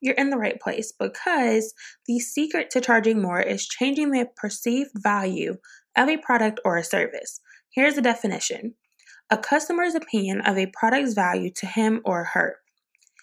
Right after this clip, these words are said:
It may have little or nothing to do with the product's market price and depends on the product's ability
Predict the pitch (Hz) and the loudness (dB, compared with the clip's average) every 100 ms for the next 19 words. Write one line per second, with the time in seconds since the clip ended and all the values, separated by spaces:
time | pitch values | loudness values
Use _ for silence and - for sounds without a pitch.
0 | _ - 240 254 285 285 254 220 226 302 | _ 0 4 4 4 4 2 4 2 4
1 | - 262 240 247 349 359 339 285 226 277 | 2 2 4 4 2 0 -4 -2 0 2
2 | 240 - 196 220 190 180 - 202 202 196 | 0 -2 -4 0 0 -2 -4 -2 -2 -4
3 | - - - 214 - - - - 240 247 | -8 -4 -2 -4 -6 -18 -20 -2 2 2
4 | 262 302 320 - 247 233 - 202 202 - | 0 -2 -2 -2 0 0 2 2 2 -2
5 | 247 202 311 320 254 254 | -6 2 4 4 2 0